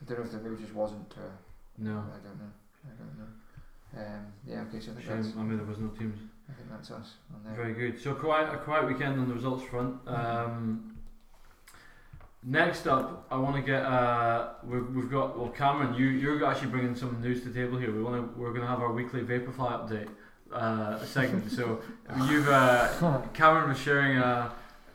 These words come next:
Speaker 2: sharing
Speaker 1: It was
Speaker 2: some
Speaker 1: actually, it
Speaker 2: Vaporfly
Speaker 1: was
Speaker 2: news.
Speaker 1: Miles that sent it to me.
Speaker 2: Right.
Speaker 1: Actually, Miles Edwards sent me a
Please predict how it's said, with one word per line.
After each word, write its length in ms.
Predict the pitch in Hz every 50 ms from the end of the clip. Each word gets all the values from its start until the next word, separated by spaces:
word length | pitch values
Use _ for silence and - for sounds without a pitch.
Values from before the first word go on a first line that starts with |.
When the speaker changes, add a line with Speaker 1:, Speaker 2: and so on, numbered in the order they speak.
| -
Speaker 2:
sharing 260 | 127 - - 143 175
Speaker 1:
It 20 | 180
was 60 | 160 -
Speaker 2:
some 140 | 202 196 190
Speaker 1:
actually, 180 | 165 160 170 180
it 60 | -
Speaker 2:
Vaporfly 80 | 175 165
Speaker 1:
was 180 | 147 147 139
Speaker 2:
news. 80 | 127 147
Speaker 1:
Miles 420 | 151 165 170 165 151 143 143 - -
that 260 | 131 123 123 - -
sent 280 | - 135 127 120 - 120
it 100 | 113 -
to 80 | 123
me. 120 | 120 127 117
Speaker 2:
Right. 220 | 120 123 123 131
Speaker 1:
Actually, 260 | 131 - 139 120 113
Miles 400 | 113 131 139 143 139 135 123 117
Edwards 460 | 123 123 123 113 113 113 110 107 - - - - - - - - - - - -
sent 340 | - - 160 147 143 143 135
me 100 | 131 127
a 420 | 123 120 120 117 117 113 113 -